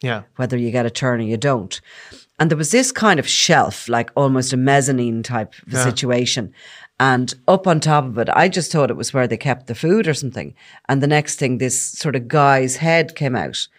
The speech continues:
Speaker 2: And he was the boss
Speaker 1: He was the top
Speaker 2: of this,
Speaker 1: dog.
Speaker 2: he was the top dog,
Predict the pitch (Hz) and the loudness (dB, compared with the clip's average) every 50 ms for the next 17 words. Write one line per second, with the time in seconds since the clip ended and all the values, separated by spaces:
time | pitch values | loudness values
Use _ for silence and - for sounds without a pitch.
0 | _ _ _ _ - 127 143 139 143 175 196 202 180 170 160 156 151 139 - - | _ _ _ _ -4 -2 -2 0 0 2 2 4 4 4 6 6 4 2 0 -2
1 | 131 117 139 127 104 107 113 - - - - - 123 110 - 123 - 110 - 117 | 0 2 4 4 4 2 -2 -8 -10 -10 -10 -10 -10 -12 -12 -12 -14 -10 -4 0
2 | 127 127 113 123 120 120 113 - - - 143 120 110 - 104 - - 165 147 147 | 0 2 2 2 0 -2 -2 -4 -6 -6 -6 -8 -8 -10 -12 -6 -2 0 0 0
3 | 147 - 143 123 113 110 107 - | 0 -2 -2 0 0 0 -2 -6